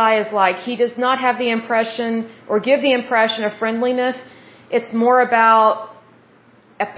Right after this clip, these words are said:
power and control. And here's the thing: whenever someone gives that impression and it's not out of kindness or being a gentleman, it typically tells me they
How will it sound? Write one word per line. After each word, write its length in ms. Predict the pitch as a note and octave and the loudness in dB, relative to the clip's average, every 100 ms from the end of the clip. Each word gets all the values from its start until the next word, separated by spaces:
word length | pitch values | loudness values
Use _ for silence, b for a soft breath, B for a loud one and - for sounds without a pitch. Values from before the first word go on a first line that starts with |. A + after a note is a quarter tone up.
| A#3 | -2
power 360 | A#3 A#3+ A#3+ A#3+ | 0 2 2 0
and 100 | A#3 | -4
control. 640 | A3 - A3+ G#3+ B3+ D4 B B B B | -8 -4 0 0 0 -2 B B B B
And 80 | A#3 | -2
here's 240 | C#4+ C#4+ | 0 0
the 100 | C4+ D#4 | -4 -4
thing: 180 | D4+ B3 | 0 0
whenever 300 | B3 D4 E4 | 2 0 -2
someone 720 | - C#4 B3+ C4 B3+ B3 A#3 B B B - G3+ | -2 -2 0 0 0 -2 -8 B B B -12 2
gives 160 | C4+ C#4+ | 2 4
that 180 | C#4 B3 | 2 0
impression 520 | A#3+ - A3+ A3+ C#4 | -2 0 0 0 0
and 80 | B3 | 0
it's 180 | A#3+ - | -4 -4
not 280 | A#3 A#3+ - | 0 0 2
out 180 | A3 A3 | 2 2
of 180 | G#3+ - | -2 -6
kindness 560 | A3 A3+ B3+ C4+ C4 | -4 -2 0 -2 -2
or 100 | A3+ | -2
being 200 | G#3+ A3 | -2 -4
a 80 | G#3 | -4
gentleman, 500 | G#3 G#3 A#3 C4+ C#4+ B B B | -2 -2 0 0 -2 B B B
it 120 | A#3 | -4
typically 440 | D#4 D4 C#4+ C#4+ C4+ | -2 -2 -2 -2 -2
tells 300 | C4 B3 A#3+ | 0 0 0
me 140 | C4 | 0
they 160 | A3+ | 0